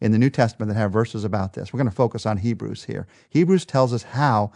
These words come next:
we learn right from wrong. In the Living Bible, Hebrews five fourteen, "You'll never be able to eat solid spiritual food and understand the deeper things of God's Word until you become better Christians and learn right from wrong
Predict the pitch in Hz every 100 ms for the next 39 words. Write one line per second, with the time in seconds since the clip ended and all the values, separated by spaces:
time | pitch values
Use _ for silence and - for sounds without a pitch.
0 | _ - 113 101 90 95 - - 101 82
1 | - 113 - _ _ _ - 123 117 127
2 | 143 117 110 104 101 87 _ _ _ 127
3 | 117 110 95 110 104 - 107 - 120 101
4 | 92 _ _ _ _ 131 117 151 190 156
5 | 143 135 123 120 123 - - 131 123 113
6 | - 123 110 113 - 113 101 110 131 120
7 | 131 110 95 120 123 104 117 95 98 107
8 | 104 92 101 107 85 - _ _ _ _
9 | _ _ _ 110 165 175 135 135 151 127
10 | 107 139 156 - 98 - 95 - - _
11 | _ 107 104 113 160 180 185 - 117 107
12 | - - 98 92 85 82 92